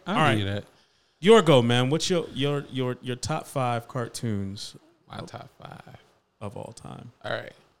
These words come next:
Speaker 1: So I'm gonna go the cartoon route because I can easily throw in a lot of anime shows.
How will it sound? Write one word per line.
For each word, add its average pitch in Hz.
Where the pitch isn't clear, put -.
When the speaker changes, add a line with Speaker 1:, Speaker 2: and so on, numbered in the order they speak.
Speaker 1:
So 135
I'm 131
gonna 143
go 139
the 120
cartoon 139
route 143
because 107
I 113
can 107
easily 120
throw 113
in 107
a 101
lot 101
of 92
anime 98
shows. -